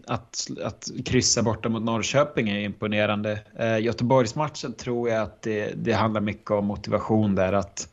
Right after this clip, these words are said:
komma och mäta sig mot, mot stans, eh, ja, inte största lag nu då, men, eh, historiskt, eh, så är det väl mycket,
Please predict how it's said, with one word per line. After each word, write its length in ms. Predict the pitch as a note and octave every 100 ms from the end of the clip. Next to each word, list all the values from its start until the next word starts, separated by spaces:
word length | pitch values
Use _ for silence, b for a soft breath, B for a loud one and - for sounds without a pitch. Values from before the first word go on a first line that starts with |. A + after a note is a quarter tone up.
| B B B B B -
komma 340 | A#2 A2 A2
och 160 | G#2+ G#2+
mäta 440 | A2 A2 G#2+ A#2
sig 180 | - G#2+
mot, 540 | G2+ F#2+ - - - - _ - - -
mot 260 | B2+ A2+
stans, 680 | - A#2 G2+ F#2+ - - -
eh, 440 | - G#2+ G2+ G2 G2 F#2+ _
ja, 220 | - G2 F2+
inte 200 | G2+ G#2
största 440 | - G#2 - -
lag 400 | G#2 G2 F#2 F2+ -
nu 240 | A2+ G#2
då, 140 | F#2 F2
men, 280 | - A2 G#2+
eh, 60 | G#2
historiskt, 840 | G#2 G2+ F#2+ B2 A2 G2 - - _ _ _ _
eh, 480 | - G#2+ G#2 G#2 G2+
så 160 | - A2
är 120 | G#2+
det 60 | A2
väl 120 | G#2
mycket, 580 | G2+ G2+ A2+ G#2 G2+